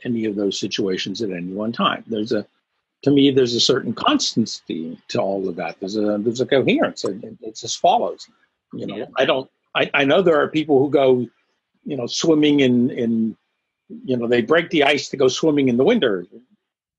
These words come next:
Speaker 1: That's fine. And I don't, I don't do that, and I don't think I can, and I don't want to.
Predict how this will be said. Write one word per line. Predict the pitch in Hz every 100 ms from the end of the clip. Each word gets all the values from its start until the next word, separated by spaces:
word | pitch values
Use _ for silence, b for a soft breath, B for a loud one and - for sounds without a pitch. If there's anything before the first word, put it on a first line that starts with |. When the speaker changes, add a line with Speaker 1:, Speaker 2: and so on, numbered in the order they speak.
| _
Speaker 1:
That's | 120 -
fine. | 214 220 104 -
And | 107 120
I | 120
don't, | 135 131 127
I | 120 131
don't | 160 139
do | 127
that, | 131 127 135
and | 131
I | 123
don't | 120 123
think | 135 120
I | 107 107
can, | - 117 120 135
and | 110
I | 110
don't | 120 135
want | 202 311
to. | -